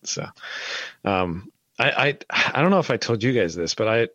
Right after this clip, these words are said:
at sema last year, I'm just standing in the booth, and, like, two random people, like, this couple walks up,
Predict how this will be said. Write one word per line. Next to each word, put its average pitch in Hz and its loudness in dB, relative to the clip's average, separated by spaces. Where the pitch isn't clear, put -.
at 110 0
sema 147 4
last 92 2
year, 104 4
I'm 110 2
just - 2
standing 113 2
in 104 0
the 95 0
booth, 92 0
and, 104 -2
like, 95 0
two 202 2
random 120 2
people, 95 0
like, 90 -4
this - -4
couple 117 2
walks 82 -2
up, 85 -2